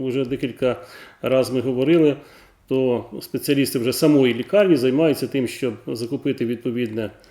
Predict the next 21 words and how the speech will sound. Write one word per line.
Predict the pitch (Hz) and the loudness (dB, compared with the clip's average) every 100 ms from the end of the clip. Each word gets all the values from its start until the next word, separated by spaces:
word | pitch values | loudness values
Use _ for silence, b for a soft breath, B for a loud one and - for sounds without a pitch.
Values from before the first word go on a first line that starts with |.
| B B B | B B B
е, | 131 | -10
спорядження | - 147 175 180 147 165 | -4 0 2 2 2 0
для, | 131 135 143 | 0 2 0
е, | - - 131 127 131 127 127 123 123 117 - | 0 -12 -10 -6 -6 -6 -6 -6 -6 -10 -12
медичного | 139 127 135 127 135 123 | -8 -4 -2 -2 -2 -4
персоналу, | 110 139 123 120 113 107 B B B - | -6 -4 -2 -2 -2 -6 B B B -10
а | 117 | -4
також, | 196 185 135 104 - 139 | -2 -2 -4 -4 -12 -8
е, | |
м, | 127 120 117 113 104 107 156 127 123 120 | -6 -4 -4 -6 -8 -12 -14 -12 -10 -6
розходні | 131 - 135 127 | -6 0 0 0
матеріали | 120 135 180 143 | -2 0 0 0
для | 117 | -4
того, | 139 135 | -2 -4
щоб | - 120 | -4 -8
вже | 127 120 | -6 -2
можна | 147 135 123 | 0 -2 -2
було | 113 117 | -4 -4
проводити, | 113 113 123 131 127 117 - B B B B _ 131 | -6 -6 -2 -2 -4 -8 -8 B B B B _ -10
е, | 113 | -2
маніпуляції, | 131 127 - 117 147 151 143 131 127 | 0 0 0 0 0 0 -4 -2 -4